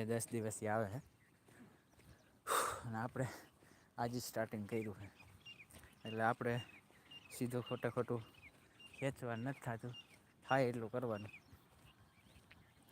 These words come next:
તો અત્યારે આપણે ત્રીજો રાઉન્ડ છે વોકિંગનો, તો હવે આ રાઉન્ડ આપણો પૂરો થાય એટલે એક્સરસાઇઝ કરી નાખીએ.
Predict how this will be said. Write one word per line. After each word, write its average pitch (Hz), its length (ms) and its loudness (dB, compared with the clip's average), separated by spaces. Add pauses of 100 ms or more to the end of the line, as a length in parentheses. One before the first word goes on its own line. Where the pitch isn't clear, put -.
(2000)
તો - 60 -6
અત્યારે 120 420 0 (420)
આપણે 113 280 -2 (720)
ત્રીજો 135 340 6
રાઉન્ડ 120 340 6
છે 127 120 2 (240)
વોકિંગનો, 107 480 -2 (2000)
તો - 140 -10
હવે 113 260 2 (640)
આ 110 120 -2
રાઉન્ડ 117 320 4
આપણો 113 240 0
પૂરો 120 260 0
થાય 123 240 2
એટલે 117 220 0 (720)
એક્સરસાઇઝ 120 460 2
કરી 139 220 6
નાખીએ. 113 360 0